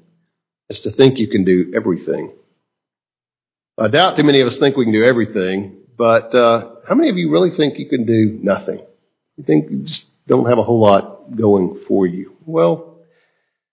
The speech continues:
you know, Timothy may have been discouraged. Maybe he felt like he could do nothing at this point. Paul really seems to be trying to pick him up. And it's true, he couldn't do everything. But he did have those things he could do, 'cause he had a lot that was going for him. And that's true for us.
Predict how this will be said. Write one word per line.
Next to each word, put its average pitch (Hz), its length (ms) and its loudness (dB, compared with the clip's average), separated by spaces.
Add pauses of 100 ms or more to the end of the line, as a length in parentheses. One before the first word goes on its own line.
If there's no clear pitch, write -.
(220)
you 175 100 0
know, 175 160 2
Timothy 175 380 2
may 123 100 4
have 104 100 0
been 104 100 0
discouraged. 110 880 -2
Maybe 101 280 -2
he 123 60 -6
felt 107 140 2
like 101 160 2
he 113 80 -4
could 101 140 -4
do 104 100 2
nothing 107 400 4
at 95 100 -2
this 101 160 -4
point. 95 380 0
Paul 101 280 2
really 104 200 0
seems 107 280 -2
to - 60 -8
be 101 120 -4
trying 107 240 2
to 80 60 -8
pick 110 180 -2
him 90 120 -2
up. 101 600 -2 (120)
And 202 120 2
it's 190 80 -2
true, 202 140 0
he 202 80 0
couldn't 196 160 2
do 180 100 4
everything. 143 480 -2 (840)
But 139 200 2
he 143 140 2
did 151 600 2
have 123 180 2
those 123 200 2
things 117 240 2
he 107 100 -2
could 196 260 -2
do, 110 160 2
'cause 156 160 -6
he 233 60 4
had 220 80 2
a 190 40 2
lot 180 260 2
that 170 100 0
was 156 120 -2
going 143 400 2
for 226 180 -4
him. 107 80 -2
And 135 100 -2
that's 208 140 -4
true 185 320 -2
for 185 160 0
us. - 480 -8